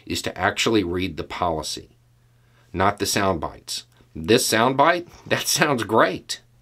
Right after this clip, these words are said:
And if that's what the policy said, if the policy was just like, "Hey, we want to be able to use armed robots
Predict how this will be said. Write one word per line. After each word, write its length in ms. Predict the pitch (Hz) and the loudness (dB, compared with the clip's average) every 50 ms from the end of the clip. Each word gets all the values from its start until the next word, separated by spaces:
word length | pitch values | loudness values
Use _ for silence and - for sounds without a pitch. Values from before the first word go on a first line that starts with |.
| - | -2
And 100 | - 113 | 2 2
if 80 | 117 - | 2 2
that's 240 | - 147 175 - - | 4 0 0 2 2
what 120 | 175 170 | 2 2
the 60 | - | 2
policy 460 | - - - 143 139 139 131 - 117 98 | 0 4 4 4 4 4 0 -2 -6 -6
said, 420 | - - 95 87 98 127 - - _ _ _ - - - - - | -2 -2 -2 -2 -2 -4 -6 -8 _ _ _ -20 -20 -20 -14 -2
if 140 | - 107 - | -2 0 0
the 80 | - | 0
policy 540 | - - - 110 107 110 107 - - 110 107 | -2 2 4 4 4 4 0 0 0 0 0
was 180 | 101 104 101 92 | 2 0 -2 -2
just 220 | - 107 98 - | -2 -4 -4 -2
like, 160 | 104 98 92 | -2 -2 -2
"Hey, 280 | - - 123 135 110 98 | -2 0 2 2 2 2
we 180 | 87 90 107 113 | 2 0 0 0
want 180 | 107 110 107 | 0 0 -2
to 40 | 95 | 0
be 120 | 87 101 | 0 0
able 120 | 104 95 95 | -2 0 -2
to 60 | 85 | -4
use 240 | 87 98 107 98 - - - | -2 -2 -2 -2 -4 -8 -8
armed 300 | - 104 107 98 87 85 | -2 0 0 0 0 -2
robots 540 | 80 90 101 107 98 92 87 82 - - | -4 -2 -2 -2 -2 -2 -4 -4 -6 -8